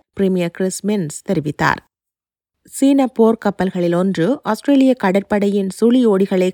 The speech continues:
காயப்படுத்தியதாக வெளியான குற்றச்சாட்டுகளை சீன அதிகாரிகள் மறுத்துள்ளனர்.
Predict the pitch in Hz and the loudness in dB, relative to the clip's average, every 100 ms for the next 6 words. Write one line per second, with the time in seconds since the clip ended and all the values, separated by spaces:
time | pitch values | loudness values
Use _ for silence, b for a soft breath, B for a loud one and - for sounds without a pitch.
0 | - 190 208 208 190 170 190 180 196 208 | -2 -2 0 0 -2 -2 -2 -2 -2 -2
1 | 180 175 175 170 - 196 226 214 196 - | 0 0 -2 -4 -4 -2 -2 -2 -6 -4
2 | 175 165 262 _ - - 208 180 180 190 | -2 -2 -2 _ -6 -2 0 2 0 0
3 | 196 196 170 147 165 151 - 151 151 151 | 0 0 0 0 0 -2 -2 -2 0 -2